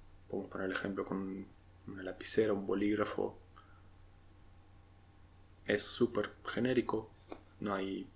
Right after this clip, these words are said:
grandes diferenciaciones en las diferentes marcas. Un clip de metal para separar las hojas, para juntar hojas, por ejemplo,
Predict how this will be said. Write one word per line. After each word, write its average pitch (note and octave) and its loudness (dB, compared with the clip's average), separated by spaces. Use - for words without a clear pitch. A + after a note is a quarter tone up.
grandes G#2+ -4
diferenciaciones F#2+ 0
en F#2+ -2
las F#2 0
diferentes F#2+ -4
marcas. A2+ 2
Un F#2 -12
clip G#2 6
de G2 -8
metal G2+ 4
para - 0
separar F#2+ -2
las F#2 2
hojas, G2 4
para - -6
juntar F#2+ 0
hojas, G#2 4
por - -4
ejemplo, G2 -2